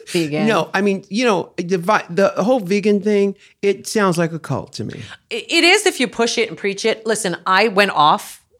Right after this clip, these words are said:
Speaker 2: You know, I, I tried eating chicken again, chicken broth.
Speaker 1: Or, or, orally?
Speaker 2: Or,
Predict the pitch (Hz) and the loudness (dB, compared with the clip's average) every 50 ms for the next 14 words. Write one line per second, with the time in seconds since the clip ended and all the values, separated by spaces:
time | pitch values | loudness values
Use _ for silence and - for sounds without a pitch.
0 | _ _ _ 190 190 160 147 160 170 170 165 - - 156 165 156 - - 165 151 | _ _ _ -6 -2 0 2 2 2 0 -2 -6 -6 -6 -4 -4 -2 0 2 2
1 | 156 156 160 151 156 170 - 233 226 - 247 247 208 233 226 220 214 214 214 208 | 2 0 -2 -6 -6 -8 -8 -8 -6 -4 -6 -4 -4 -4 -4 -4 -4 -4 -6 -8
2 | 208 208 - - - - - _ _ - 226 190 196 185 170 190 208 196 190 185 | -10 -14 -18 -20 -20 -20 -20 _ _ -10 -8 -6 -6 -4 -2 0 2 4 6 6
3 | 185 151 147 156 151 - - - - - 143 147 156 165 180 170 - 165 156 160 | 6 6 6 4 4 0 -14 -8 0 2 4 6 6 6 4 4 4 4 4 6
4 | 180 196 202 202 202 214 214 208 - 208 220 - | 6 6 4 4 2 0 -2 -2 0 2 2 2